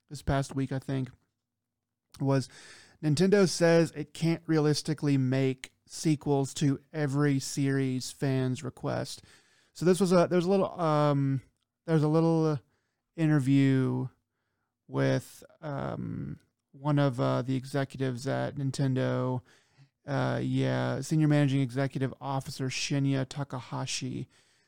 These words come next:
Um, and, uh, uh, apparently, like, like they, like he was saying, like, "We can't,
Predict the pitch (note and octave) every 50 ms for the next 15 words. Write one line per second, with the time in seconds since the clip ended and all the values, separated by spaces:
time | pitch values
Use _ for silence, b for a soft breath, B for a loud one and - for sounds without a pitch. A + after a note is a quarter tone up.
0 | b b b - C#3 C3 B2+ B2+ B2+ B2 B2 A#2+ A#2+ A#2+ B2+ E3 - - _ _
1 | _ _ _ _ _ _ _ - _ _ _ _ - D#3+ C#3+ C#3 C3+ C3 C3 C3+
2 | C3 C3 B2+ B2+ - - _ _ _ _ _ _ _ _ _ _ _ _ _ _
3 | _ _ _ _ _ _ G3+ E3+ D3+ C3+ - D3 D#3 - - - F3+ D#3+ - -
4 | F#3+ G3 F#3 F3 E3+ E3 D#3 D3 C#3+ C#3 - - b b b b b b b b
5 | - C#3+ C#3 - C3+ C3+ D3 C#3+ C3 C#3+ C#3+ C3+ - D#3+ D3+ C#3+ C#3 - - D3+
6 | C#3+ C3 C3 C3 B2 C#3+ D3 C#3 - E3+ E3 D#3+ D#3+ D#3 D#3 -